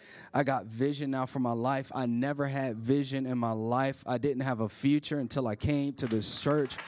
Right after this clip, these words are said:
Come on, everybody. Come on, everybody. Jeremiah. And then number four, this fourth piece of encouragement. Every dollar and more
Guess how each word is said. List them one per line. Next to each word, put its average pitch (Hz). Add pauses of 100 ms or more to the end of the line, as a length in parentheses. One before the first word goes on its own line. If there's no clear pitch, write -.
(320)
Come 165
on, 156
everybody. 139 (600)
Come 170
on, 175
everybody. 147 (2500)
Jeremiah. 107 (460)
And 123
then 127
number 120
four, 104
this 107
fourth 117
piece 110
of 95
encouragement. 104 (500)
Every 139
dollar 131
and 127
more 113